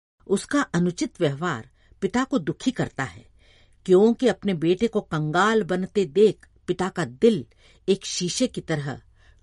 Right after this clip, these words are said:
टूटकर चूर-चूर हो जाता है। आगे चौथे पद में लेखक एक बार फिर अच्छे और सुदृढ़ शासन का होना जरूरी बताता है।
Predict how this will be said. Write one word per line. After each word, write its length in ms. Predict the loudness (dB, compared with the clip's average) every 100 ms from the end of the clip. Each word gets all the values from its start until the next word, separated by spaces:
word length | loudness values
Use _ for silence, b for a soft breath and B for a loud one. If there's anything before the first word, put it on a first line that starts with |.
| _
टूटकर 520 | 0 2 0 -8 -8 -10 -20 -18 -4
चूर-चूर 600 | 0 0 -2 -4 -2 0
हो 180 | -2
जाता 300 | -4 -4 -8
है। 360 | -10 -12 -18 _ _ _ _ _ _ _ _ _
आगे 440 | -4 -4 0 0 0
चौथे 420 | -2 -4 -4 -6
पद 260 | -4 -4
में 140 | -2 -4
लेखक 340 | -6 -6 -8 -8 b b b
एक 280 | 4 4 0
बार 240 | -4 -4 -6
फिर 200 | -8 -6 -6
अच्छे 520 | -8 _ -2 -2 -2 -8 B B
और 120 | -4
सुदृढ़ 500 | -2 -4 0 0 0 -6 _
शासन 420 | -8 -6 -4 -6
का 140 | -6 -6
होना 480 | -6 -4 -4 -4 -8 b b b
जरूरी 500 | -6 -4 -2 0 0
बताता 440 | 0 -4 -8 -8 -8
है। 240 | -10 -20